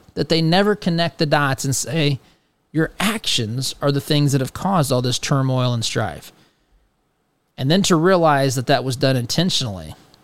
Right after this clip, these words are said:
at least by a percentage of them. Some folks may just be willing, <laughs> willing idiots, I guess, in the process. But some of them do this deliberately,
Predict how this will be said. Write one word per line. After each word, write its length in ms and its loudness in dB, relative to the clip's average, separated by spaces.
at 100 -4
least 300 0
by 340 4
a 160 2
percentage 540 -2
of 80 -8
them. 120 -8
Some 260 0
folks 320 0
may 180 2
just 220 0
be 320 2
willing, 560 2
<laughs> 380 -20
willing 420 2
idiots, 380 2
I 100 -4
guess, 260 -4
in 80 -4
the 60 -4
process. 600 -8
But 140 0
some 280 2
of 120 2
them 200 2
do 140 0
this 180 0
deliberately, 760 -4